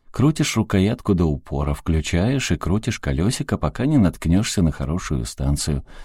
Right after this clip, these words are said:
На Бушонге две станции, которые хорошо ловятся, и винландские тоже можно поймать, вот тут сбоку громкость. Должно работать не меньше часа, потом покрути рукоятку еще раз.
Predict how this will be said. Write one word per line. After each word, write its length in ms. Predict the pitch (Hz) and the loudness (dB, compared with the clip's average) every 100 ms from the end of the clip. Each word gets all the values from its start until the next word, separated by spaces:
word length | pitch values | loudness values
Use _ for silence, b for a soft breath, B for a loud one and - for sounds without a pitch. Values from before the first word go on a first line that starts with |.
| B B | B B
На 120 | 104 | 4
Бушонге 440 | 113 - 139 127 | 4 4 4 6
две 220 | 117 131 135 | 6 4 2
станции, 560 | - 107 107 - 80 | 0 0 2 2 0
которые 440 | 71 78 80 78 73 | 0 -2 0 0 0
хорошо 440 | 78 73 - 73 | -2 -4 -2 -2
ловятся, 460 | 76 69 71 - - B B | 0 0 -2 -4 -6 B B
и 160 | - 90 | 2 4
винландские 680 | 87 117 131 120 - 107 104 | 4 4 4 2 -2 0 0
тоже 280 | - 98 104 | 0 2 4
можно 320 | 98 98 95 | 4 4 2
поймать, 460 | - 85 87 87 - B B | 0 2 4 2 -2 B B
вот 260 | 87 90 - | 2 2 2
тут 180 | 85 78 | 0 0
сбоку 360 | 71 73 78 | -2 -2 -2
громкость. 640 | 82 65 52 - - - - b b - | -2 -2 -4 -8 -10 -12 -16 b b 2
Должно 440 | 90 90 87 87 | 4 4 4 4
работать 420 | 82 85 87 80 | 4 2 0 2
не 100 | 85 | 4
меньше 320 | 85 80 - | 4 4 0
часа, 440 | 78 - 101 123 82 | -4 0 0 0 -4
потом 360 | 69 - 104 | -4 -2 0
покрути 420 | 135 - 64 - 101 | 0 -4 -8 -2 0
рукоятку 600 | 98 - 62 76 - 64 | -2 -2 -4 -4 -6 -6
еще 420 | 53 - - 55 | -6 -10 -8 -8
раз. 280 | 55 - | -8 -10